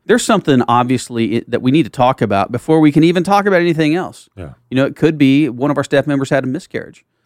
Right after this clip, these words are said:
Speaker 2: Yeah.
Speaker 1: Could be that, you know, a mom, one of their, the parents passed away a day ago or so.
Speaker 2: Yeah.
Speaker 1: And man, it is completely counterproductive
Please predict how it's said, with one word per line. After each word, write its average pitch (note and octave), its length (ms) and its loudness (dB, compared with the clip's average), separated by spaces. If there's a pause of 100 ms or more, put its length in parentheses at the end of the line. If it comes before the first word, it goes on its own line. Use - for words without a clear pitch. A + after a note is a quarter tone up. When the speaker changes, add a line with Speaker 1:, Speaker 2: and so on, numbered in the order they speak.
Speaker 2:
Yeah. D#2+ 80 -20 (160)
Speaker 1:
Could B2 140 0
be C3 300 2
that, A#2 400 2
you B2 140 -4
know, B2 140 2
a A2+ 80 -2
mom, B2 600 2
one B2+ 160 0
of B2 60 -2
their, A#2+ 240 0 (100)
the B2 360 -8
parents D#3 520 -4 (140)
passed C3 300 -2
away A#2+ 300 0
a A2+ 140 -6
day A2+ 280 -2
ago A2 260 -8
or G#2 140 -10
so. G#2 280 -10
Speaker 2:
Yeah. A2 140 0 (560)
Speaker 1:
And D3 120 4
man, E3 280 4
it F#3+ 220 0
is D#3 320 2
completely F3 1080 -2
counterproductive C#3 1000 -2